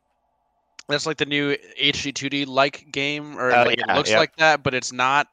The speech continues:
Speaker 1: made by Square. But it's, like, a J R P G, but it also, uh, like, has a Persona flair to it,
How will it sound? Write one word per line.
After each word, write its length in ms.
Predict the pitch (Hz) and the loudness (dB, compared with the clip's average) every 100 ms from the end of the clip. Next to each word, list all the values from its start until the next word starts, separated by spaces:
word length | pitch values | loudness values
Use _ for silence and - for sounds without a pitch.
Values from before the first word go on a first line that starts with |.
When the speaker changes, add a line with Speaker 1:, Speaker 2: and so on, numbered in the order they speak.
| - | -8
Speaker 1:
made 200 | 143 135 | -6 -2
by 140 | 135 | -2
Square. 580 | - - 131 139 147 151 _ _ _ _ _ _ - | -4 -2 0 2 0 -2 _ _ _ _ _ _ 0
But 100 | 131 | 2
it's, 180 | 123 | 2
like, 340 | 143 135 123 - _ _ _ _ | 4 4 4 -6 _ _ _ _
a 160 | - 113 | -2 -2
J 280 | 113 127 135 | 4 6 8
R 120 | 135 | 8
P 160 | 139 | 4
G, 460 | 131 113 131 147 160 | 2 4 4 4 0
but 240 | 147 135 | 0 2
it 100 | 120 | 2
also, 840 | 117 127 131 139 131 131 127 123 117 95 | 4 2 2 0 2 2 0 -4 -8 -10
uh, 320 | 98 - 117 | -14 -12 -12
like, 380 | 123 123 120 - | -4 -2 -2 -8
has 720 | 117 120 131 120 120 120 123 | -12 0 4 6 4 0 -6
a 100 | 120 | -6
Persona 520 | 120 120 - 127 131 127 | -6 -6 -4 -2 -2 -4
flair 360 | - 123 131 | -2 0 2
to 220 | 131 143 147 | 0 0 0
it, 280 | 143 123 | 0 -4